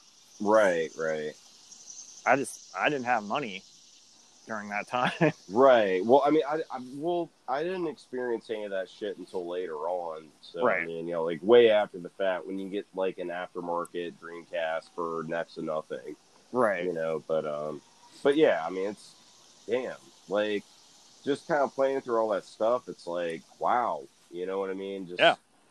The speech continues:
Speaker 1: it's just crazy to me. I don't know.
Speaker 2: It's cool. I mean, it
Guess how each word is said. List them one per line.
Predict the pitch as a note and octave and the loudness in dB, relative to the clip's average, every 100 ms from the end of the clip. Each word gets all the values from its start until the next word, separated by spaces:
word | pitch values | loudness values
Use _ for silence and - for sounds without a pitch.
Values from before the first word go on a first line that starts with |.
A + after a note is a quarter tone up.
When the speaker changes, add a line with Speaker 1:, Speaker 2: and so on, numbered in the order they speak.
| _ _ _ _ _ _ _ _ - - _ | _ _ _ _ _ _ _ _ -20 -20 _
Speaker 1:
it's | - | -8
just | C#3 - | -8 4
crazy | D3 C#3 A#2+ F2 | 6 8 6 0
to | |
me. | D2 C#2+ | -8 -8
I | D2 | -2
don't | E2+ D2+ | -2 -2
know. | C#2+ C#2+ - _ _ _ _ _ - | -6 -12 -16 _ _ _ _ _ -2
Speaker 2:
It's | G3 | -2
cool. | - C3+ E3+ F3 _ _ - | 0 -2 -2 -8 _ _ -2
I | A2+ | 4
mean, | |
it | B2 | 4